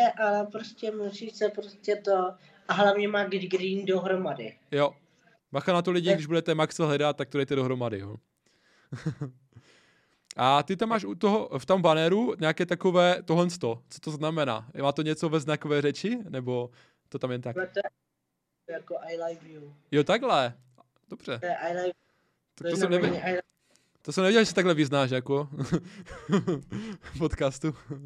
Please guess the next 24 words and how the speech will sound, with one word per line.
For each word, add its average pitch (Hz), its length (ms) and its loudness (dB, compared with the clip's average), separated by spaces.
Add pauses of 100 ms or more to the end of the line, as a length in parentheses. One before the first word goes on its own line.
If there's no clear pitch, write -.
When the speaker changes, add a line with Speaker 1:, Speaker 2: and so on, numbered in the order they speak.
(340)
Speaker 1:
Vy 202 160 8
tam 226 200 -2
něco 214 360 0
ne 208 240 2
zase. 190 440 2 (300)
<laughs> - 400 -14
Speaker 2:
Jo, 147 300 6
jo, 185 260 6
dobrý, 175 420 -2 (200)
dobrý. 151 420 -8 (840)
A 123 220 0 (840)
jsem - 600 -16
prošel. 170 880 -4 (1300)
A 135 120 4
nejčastější 196 540 0
příčina 190 420 0
vlastně, 180 340 2
proč 175 220 2
lidi 175 180 0
neslyší? 175 500 -2 (200)
Proč - 220 -8
to 160 120 -4
tak 160 180 -2
je? 175 260 -2